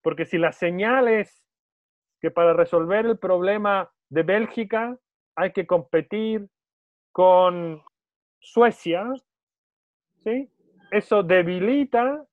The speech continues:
el componente de solidaridad que, debi-, que está a la base de una posibilidad de una política genuinamente democrática a nivel transnacional, ¿sí?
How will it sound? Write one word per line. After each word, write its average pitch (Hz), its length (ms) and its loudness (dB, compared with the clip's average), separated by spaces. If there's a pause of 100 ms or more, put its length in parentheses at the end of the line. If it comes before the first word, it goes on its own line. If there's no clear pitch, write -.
(240)
el 160 120 -12
componente 196 560 -2
de 196 100 0
solidaridad 185 920 0 (840)
que, 170 160 -2
debi-, 175 400 -6
que 180 100 -4
está 202 280 4
a 196 40 6
la 185 120 4
base 240 400 0
de 208 180 -2
una 190 160 0
posibilidad 185 520 -2
de 214 40 -4
una 196 140 -2
política 185 680 -4
genuinamente 190 640 -6
democrática 185 880 -4 (260)
a 147 60 -12
nivel 165 400 2 (340)
transnacional, 151 800 -8 (540)
¿sí? 233 200 -12